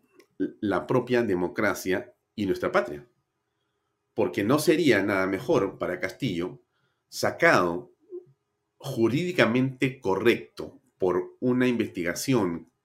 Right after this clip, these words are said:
que trasciende lo que vemos hasta ahora. O sea, se convierte en un caso más importante, que el Poder Judicial actúa de una manera, que el Congreso inclusive encuentra los votos, o que a través de la mo-, modificación de su, de su, de su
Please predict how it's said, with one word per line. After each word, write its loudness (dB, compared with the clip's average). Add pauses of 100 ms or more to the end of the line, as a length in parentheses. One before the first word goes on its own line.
que 4
trasciende 0
lo 0
que 2
vemos -2
hasta -2
ahora. 0
O -14
sea, 0
se 0
convierte -2
en 2
un 0
caso 2
más -4
importante, -10 (420)
que 2
el 0
Poder 4
Judicial 2
actúa 2
de 4
una 0
manera, -6 (280)
que 6
el 6
Congreso 4
inclusive 2
encuentra 2
los 2
votos, -6 (880)
o 4
que 0
a 2
través 4 (280)
de 4
la 2
mo-, 0
modificación 0
de 2
su, 0
de 0
su, -2
de -4
su -2